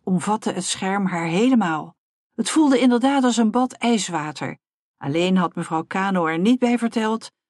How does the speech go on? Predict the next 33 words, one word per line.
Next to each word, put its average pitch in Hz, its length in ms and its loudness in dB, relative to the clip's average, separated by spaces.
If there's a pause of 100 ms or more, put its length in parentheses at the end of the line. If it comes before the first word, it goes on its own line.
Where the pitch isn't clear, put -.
(100)
dat 190 160 -6
het 185 140 -16
was 240 340 -2
alsof 185 360 -6
er 175 180 -8
tienduizend 240 840 2
onzichtbare 226 760 2
piranha's 220 920 0
in 185 120 -2
dat 165 140 -2
ijswater 160 580 -6
zwommen, 147 460 -2 (300)
die 165 120 -4
Cato 165 400 -2
levend 185 500 0
leken 170 280 -2
op - 160 -6
te 180 100 -8
vreten. 143 580 -6 (560)
Ze - 140 -10
had 170 100 -4
het 170 100 -8
bijna 175 300 -6
uitgeschreeuwd, 180 920 -4 (300)
maar 220 160 2
net 294 160 2
zo 349 140 2
plotseling 226 600 2
als - 160 -8
de - 80 -4
afschuwelijke 233 580 0
pijn 185 260 0
begon, 339 440 -2